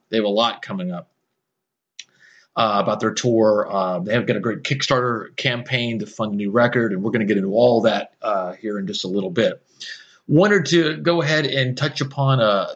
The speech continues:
some, some current events, uh, also that, that's, that's happened this week. Whatever is it? Uh, it seems like every day, man, uh, just more and more people that I loved in, uh, back in the <laughs> eighties or,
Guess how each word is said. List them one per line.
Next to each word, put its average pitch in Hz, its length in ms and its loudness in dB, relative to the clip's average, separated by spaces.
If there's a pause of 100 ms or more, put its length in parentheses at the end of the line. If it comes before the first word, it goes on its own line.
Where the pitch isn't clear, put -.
some, 117 460 -2
some 120 180 -4
current 165 340 2
events, 131 640 -4
uh, 110 300 2
also 117 600 -2
that, 87 120 -16
that's, - 240 -12
that's - 220 -16
happened 110 440 -4
this 101 220 -10
week. 101 260 -8
Whatever 95 360 -4
is 95 140 -8
it? 95 80 -6
Uh, 92 160 -4 (760)
it 143 160 0
seems 185 340 0
like 151 160 2
every 151 240 0
day, 143 420 2
man, 123 460 0
uh, 107 400 0 (240)
just 123 320 0
more 131 460 4
and 123 100 -6
more 127 640 2 (260)
people 123 300 -4
that 107 100 2
I 110 220 4
loved 113 480 2
in, 110 220 -10
uh, 92 360 -8 (640)
back 120 240 0
in 139 80 4
the 123 240 0
<laughs> - 20 -2
eighties 135 380 2
or, 113 260 2